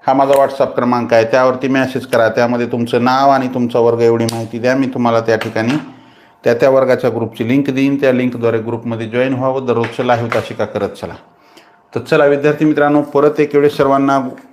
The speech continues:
गुड इव्हनिंग. मी धनराज परगे, तुमच्या सर्वांच्या आवडीच्या मॅथ मराठी या YouTube चॅनलमध्ये तुमचं पुन्हा एकदा स्वागत करतो आणि आजच्या तासिकेला सुरुवात करूया. आजच्या तासिकेमध्ये आपण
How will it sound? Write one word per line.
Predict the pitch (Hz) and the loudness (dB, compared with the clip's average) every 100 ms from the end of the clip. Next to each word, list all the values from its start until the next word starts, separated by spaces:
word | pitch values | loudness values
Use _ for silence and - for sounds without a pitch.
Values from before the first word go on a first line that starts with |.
| _ _ _ - | _ _ _ -8
गुड | 110 131 | 0 4
इव्हनिंग. | 135 135 139 139 143 | 4 4 4 4 4
मी | 139 151 | 4 4
धनराज | 139 135 131 127 123 | 4 2 2 0 -2
परगे, | - 117 110 110 123 139 | -4 -4 0 2 2 0
तुमच्या | 131 131 127 | -2 0 0
सर्वांच्या | 143 131 135 131 143 | 2 2 2 2 2
आवडीच्या | 131 131 123 143 131 131 143 - - _ _ _ _ _ _ _ _ _ _ _ _ _ _ - - - _ - | 2 0 -2 2 4 4 0 -6 -18 _ _ _ _ _ _ _ _ _ _ _ _ _ _ -20 -20 -20 _ -4
मॅथ | 113 135 139 | 0 0 2
मराठी | 139 135 135 139 123 107 120 | 0 2 0 0 -2 0 2
या | 127 135 | 2 2
YouTube | 135 123 131 135 | 2 0 -2 -2
चॅनलमध्ये | 135 135 135 135 135 | 0 0 2 2 0
तुमचं | 135 135 139 | 0 -2 -2
पुन्हा | 135 131 | 0 0
एकदा | 131 135 | 2 0
स्वागत | - 131 120 113 | 2 0 0 -2
करतो | 117 117 | -4 0
आणि | 123 123 | 0 2
आजच्या | 123 120 - 113 | 0 0 0 0
तासिकेला | 113 107 117 | -2 -2 -2
सुरुवात | 110 117 113 107 | -2 2 0 2
करूया. | 110 117 131 | 0 4 2
आजच्या | 127 - | 0 -2
तासिकेमध्ये | 135 127 131 139 131 131 | -2 -2 -4 -2 -2 2
आपण | 131 127 131 | 2 2 -2